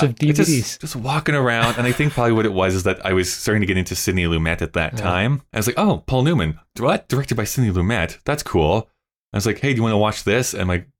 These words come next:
Speaker 1: friend was like, "Oh, yeah, sure." And then <laughs> we watched it. And yeah, from what I recall, it's like, it's just a pretty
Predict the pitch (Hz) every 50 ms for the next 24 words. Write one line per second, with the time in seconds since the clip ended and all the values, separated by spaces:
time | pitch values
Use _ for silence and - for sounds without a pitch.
0 | _ - 98 92 92 90 90 87 82 - - _ _ - 104 92 92 90 82 82
1 | 82 82 87 90 85 - _ _ - - 87 85 85 - - - - 101 107 107
2 | - - - - - - - - 202 160 - 156 - - - - 160 - 156 135
3 | 131 135 147 160 156 - 131 - - - - - - - 131 127 139 190 233 170
4 | 92 87 - - 107 101 131 123 127 139 165 175 147 127 110 - - 196 180 117
5 | 107 - 123 107 117 110 - - 127 - 139 - - - - - 110 113 120 123
6 | 139 143